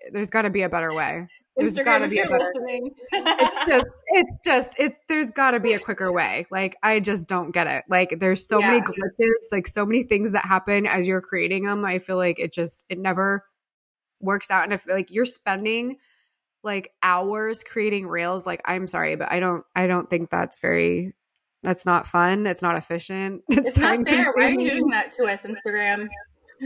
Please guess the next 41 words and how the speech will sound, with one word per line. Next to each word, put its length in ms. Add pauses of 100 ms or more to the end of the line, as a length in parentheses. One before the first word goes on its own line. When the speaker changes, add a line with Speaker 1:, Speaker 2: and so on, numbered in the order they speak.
Speaker 1:
Yeah. 240 (500)
Yeah. 380 (300)
Please. 340 (800)
Speaker 2:
Um, 320
Speaker 1:
Okay. 100 (600)
Speaker 2:
anyways, 520
so, 280
uh, 360
Monday 540
is 360
my, 380
well, 180
actually, 540
I 60
need 120
to 60
back 200
up 80
a 40
little 160
bit 100
'cause 100
Sunday 600
is 280
my, 560
I 180
upload 440
all 460
of 100
my 120
S 200
D 140
cards 300
from 140
the 80
weekend 320
'cause 100
I'm 60
a 40
wedding 300
photographer. 760